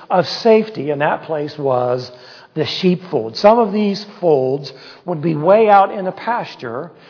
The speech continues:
so the distance to travel from good pasture land back to the safety of your own fold or of the communal fold in the village could be reduced.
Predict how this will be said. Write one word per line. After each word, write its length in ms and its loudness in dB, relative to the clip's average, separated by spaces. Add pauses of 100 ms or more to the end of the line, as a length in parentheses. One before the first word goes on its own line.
(240)
so 160 -6
the 120 -2
distance 560 0
to 100 -8
travel 440 0
from 280 -8
good 420 2
pasture 480 0
land 360 -4
back 260 4
to 60 -12
the 100 -8
safety 600 -6 (340)
of 180 0
your 180 0
own 280 4
fold 440 -2
or 200 -2
of 80 -4
the 80 -6
communal 420 -2
fold 340 0
in 100 -2
the 80 -6
village 420 2
could 160 -6
be 100 -6
reduced. 540 -2